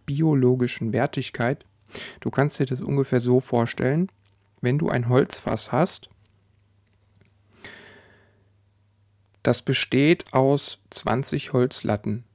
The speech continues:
die außenrum so dieses Fass bilden. Und das ist jetzt quasi das Abbild der zwanzig Aminosäuren. So, und wenn jetzt eins von diesen Holzbrettern nur die halbe Länge hat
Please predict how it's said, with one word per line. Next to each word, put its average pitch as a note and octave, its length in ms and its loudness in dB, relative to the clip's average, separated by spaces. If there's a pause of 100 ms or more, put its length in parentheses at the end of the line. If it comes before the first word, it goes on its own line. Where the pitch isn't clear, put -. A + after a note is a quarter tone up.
(460)
die A2+ 160 -2
außenrum C3 600 4
so D3 380 0
dieses A#2+ 240 0
Fass - 300 -2
bilden. B2 480 -2 (340)
Und A#2+ 380 -6 (180)
das - 180 -6
ist - 180 -4
jetzt - 180 -2
quasi D3 340 2
das B2+ 220 -2
Abbild - 340 0
der B2 140 2
zwanzig B2+ 500 -4
Aminosäuren. A#2 800 -2 (540)
So, C3 140 -4
und B2+ 180 0
wenn C#3+ 100 4
jetzt D3 300 0
eins F3 400 6
von D#3+ 240 0
diesen C#3+ 320 0
Holzbrettern B2+ 760 0
nur C#3+ 280 2
die C3 160 0
halbe D3+ 300 4
Länge C3 400 4
hat C#3 260 -4